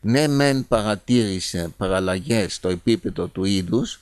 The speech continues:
αυτή η εξέλιξη όμως δεν οδηγεί σε εξέλιξη προς τα πάνω, σε εξέλιξη προς άλλο είδος.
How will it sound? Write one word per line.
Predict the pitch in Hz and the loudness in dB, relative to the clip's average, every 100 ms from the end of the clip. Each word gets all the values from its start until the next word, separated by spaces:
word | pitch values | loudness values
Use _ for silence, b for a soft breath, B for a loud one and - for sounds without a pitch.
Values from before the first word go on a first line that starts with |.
| b b b b | b b b b
αυτή | 104 - 165 | -4 -2 4
η | 170 | 6
εξέλιξη | 139 - - 151 139 113 - 98 | 4 2 2 2 2 -2 -2 0
όμως | 95 95 95 123 - - | 2 0 0 -2 -4 -8
δεν | 120 165 180 | -2 0 2
οδηγεί | 160 127 104 117 104 | 2 2 2 2 2
σε | - | 0
εξέλιξη | 98 - - 113 104 90 - 92 | -2 -2 0 2 0 -4 -6 -6
προς | 92 90 | -6 -6
τα | 87 | -6
πάνω, | 85 92 92 78 139 - _ b b b b | -6 -4 -4 -4 -10 -16 _ b b b b
σε | - 117 | 2 4
εξέλιξη | 110 90 - 131 127 113 - - 95 | 4 0 2 4 4 2 0 -2 -2
προς | - 107 - - | 0 -2 -2 -2
άλλο | 120 117 101 | 0 0 -2
είδος. | 82 - 127 - - - | -4 -8 -12 -14 -14 -18